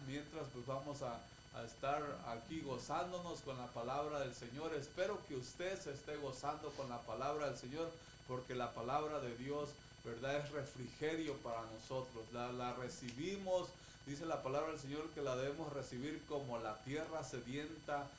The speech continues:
espera el agua. Así nosotros debemos recibir la palabra del Señor. No, eh, no se aburra con la palabra del Señor, ¿verdad? Si esto le está aconteciendo, ore, humíllese delante del Señor, ¿verdad?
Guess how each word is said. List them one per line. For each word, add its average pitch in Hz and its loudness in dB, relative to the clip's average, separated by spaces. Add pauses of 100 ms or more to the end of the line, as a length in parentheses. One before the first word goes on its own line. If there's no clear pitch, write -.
(140)
espera 135 0 (240)
el 113 -4
agua. 127 2
Así 147 -4
nosotros 139 -2
debemos 135 2
recibir 117 -2
la 131 0
palabra 123 0
del 110 -2
Señor. 110 -6 (440)
No, 165 0 (360)
eh, 120 -2
no 151 4
se 165 2
aburra 156 8
con 123 -2
la 120 0
palabra 135 2
del 117 0
Señor, 135 0 (440)
¿verdad? 127 4
Si 139 2
esto 170 4
le 143 6
está 151 2
aconteciendo, 147 0
ore, 147 6 (260)
humíllese 156 2
delante 143 4
del 123 4
Señor, 139 2 (360)
¿verdad? 143 4